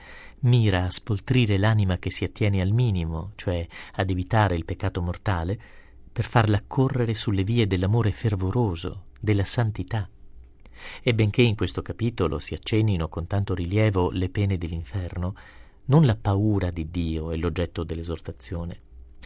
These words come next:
bensì la dichiarazione dell'incontrovertibile verità divina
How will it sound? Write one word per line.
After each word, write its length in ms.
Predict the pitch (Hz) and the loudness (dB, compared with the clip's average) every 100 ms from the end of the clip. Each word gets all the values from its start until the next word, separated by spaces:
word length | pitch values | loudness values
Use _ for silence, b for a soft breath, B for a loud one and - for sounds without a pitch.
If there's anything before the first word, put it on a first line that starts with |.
| B B | B B
bensì 340 | - 123 107 147 | 2 4 6 4
la 100 | 110 | 4
dichiarazione 760 | 101 - 104 104 - 135 127 | 2 0 0 0 0 2 2
dell'incontrovertibile 1300 | 101 98 98 104 110 110 101 98 92 - 120 104 92 | 2 2 2 0 0 -2 0 0 -2 -2 0 2 2
verità 360 | 90 90 - 98 | 2 0 -2 -2
divina 440 | 87 90 104 107 | -2 -2 0 0